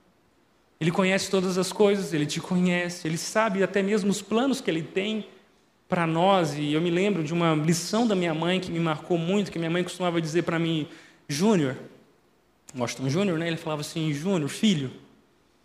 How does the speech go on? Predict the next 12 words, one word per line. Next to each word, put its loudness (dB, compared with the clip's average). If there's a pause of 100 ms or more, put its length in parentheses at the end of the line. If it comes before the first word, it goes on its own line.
(300)
Deus 4
não 2
joga 4
dados, -2 (2000)
Deus 0
joga 2
xadrez." -2 (1800)
Deus 2
é 4
um 6
Deus 4
sábio. -2